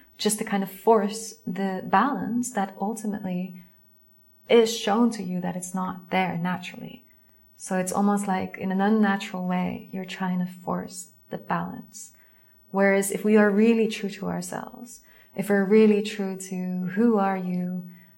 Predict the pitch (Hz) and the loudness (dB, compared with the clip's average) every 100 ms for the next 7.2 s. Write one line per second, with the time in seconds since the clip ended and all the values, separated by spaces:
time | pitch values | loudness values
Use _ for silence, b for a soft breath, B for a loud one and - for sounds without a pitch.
0 | _ - 208 226 208 196 190 196 - 185 | _ 4 6 8 4 2 0 -6 -8 -8
1 | 185 - 185 175 170 175 175 180 185 - | -8 -6 -4 -2 0 -2 -4 -6 -8 -2
2 | 208 240 240 247 247 226 196 202 220 214 | 0 4 6 6 6 4 2 2 0 -2
3 | 190 - 190 208 185 175 180 180 - 208 | -4 -2 -2 -2 -4 -6 -6 -8 -4 0
4 | 233 294 339 320 285 277 277 214 196 185 | 0 0 -2 -2 -2 -4 -4 -6 -6 -6
5 | - 214 214 196 - - 190 190 214 214 | -4 -4 -4 -10 -12 -12 -8 -2 -2 -2
6 | 190 196 B B B - 208 220 226 269 | -8 -10 B B B -4 0 0 -2 -8
7 | 330 | -8